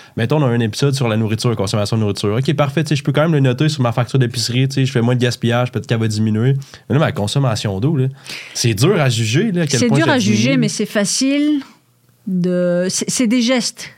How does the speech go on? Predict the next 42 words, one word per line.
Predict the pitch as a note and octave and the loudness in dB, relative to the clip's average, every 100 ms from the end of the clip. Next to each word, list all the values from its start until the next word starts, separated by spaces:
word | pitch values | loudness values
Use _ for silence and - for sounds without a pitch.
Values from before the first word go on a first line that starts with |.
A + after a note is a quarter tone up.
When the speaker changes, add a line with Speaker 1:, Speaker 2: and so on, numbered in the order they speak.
| - | -4
Speaker 2:
qu'on | G3 | 0
doit | F#3+ G3 | 2 0
prendre, | F3+ - G#3 G3 F3+ F#3+ | -2 -2 0 0 -2 -4
qu'on, | F#3+ A3 | -2 0
Speaker 1:
Ouais. | A#3 | 2
Speaker 2:
qu'on | F#3+ | 2
doit | F#3+ G3+ | 0 0
utiliser. | G3 G#3 F#3 F#3+ | -2 -2 0 0
Donc, | E3+ F3+ E3+ - | 0 -2 -4 -4
Speaker 1:
Changer | - C3 B2+ | 2 4 4
nos | C3+ C3 | 4 4
habitudes | B2 A#2 G#2+ C3 | 2 -2 0 2
Speaker 2:
donc, | A3 B3+ | 4 2
Speaker 1:
aussi. | - B3+ | 0 0
Speaker 2:
c'est | A#3+ C#3+ | 0 0
assez | B3 C#4+ | 0 0
facile | E4 A#3 - D4+ B3 | 0 -2 0 0 2
dans | G#3 | 0
le | |
sens | G#3+ C4+ C4 - | 0 0 -2 0
où, | B3+ C4+ | 0 0
quand | C#4 C4+ | -2 0
tu | C#4 | -2
te | B3 | 0
laves | A3 | 0
les | G3 F3 | 0 0
dents, | E3+ G3 - _ _ _ _ _ | 0 -4 -8 _ _ _ _ _
tu | - A3+ | -6 -2
peux | A#3 | 0
être | A3 - | 0 -2
certain | - - D4 - A3 - - | -4 -2 -4 -4 -6 -6 -6
que | F#3+ | -6
tu | E3+ | -2
utilises | C4+ - B3 G#3+ | -4 0 0 2
moins | G#3 B3 A#3+ | 2 2 2
d'eau | G3 C4 - | 0 -2 -2
<laughs> | F#3+ - G3+ E3 - C#3+ - - - - | -2 0 0 -2 -2 -6 -10 -12 -12 -6
quand | - A#3+ | -2 -2
tu | B3 A3+ A3 A3 - _ _ | 0 0 0 -2 -8 _ _
fermes | - A3 A#3+ | -4 0 0
ton | A#3+ | 0
robinet | G#3 G3+ F#3+ G3+ A3+ C#4 | 0 0 0 0 0 -2